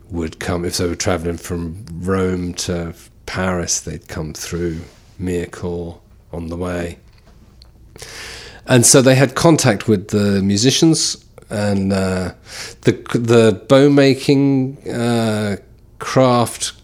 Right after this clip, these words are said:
grew like a cottage industry. Where, uh,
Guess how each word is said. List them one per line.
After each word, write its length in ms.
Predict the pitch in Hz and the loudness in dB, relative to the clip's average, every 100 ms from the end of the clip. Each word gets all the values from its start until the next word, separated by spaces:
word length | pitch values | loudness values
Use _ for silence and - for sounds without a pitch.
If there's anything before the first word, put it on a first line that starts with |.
| 202 160 110 _ _ _ - - - | -14 -10 -12 _ _ _ -20 -20 -6
grew 840 | 113 117 120 120 117 113 113 110 | 2 6 8 8 8 6 4 4
like 440 | 107 110 107 - - | 4 2 2 0 2
a 180 | 104 98 | 2 0
cottage 480 | - 120 107 - | 0 0 0 0
industry. 600 | 98 98 92 - 80 76 - - - - - - - - - - | 0 0 -2 -2 -6 -8 -16 -20 -20 -20 -20 -20 -20 -20 -20 -18
Where, 580 | 92 87 92 90 90 | -6 0 0 0 0
uh, 40 | 87 | -2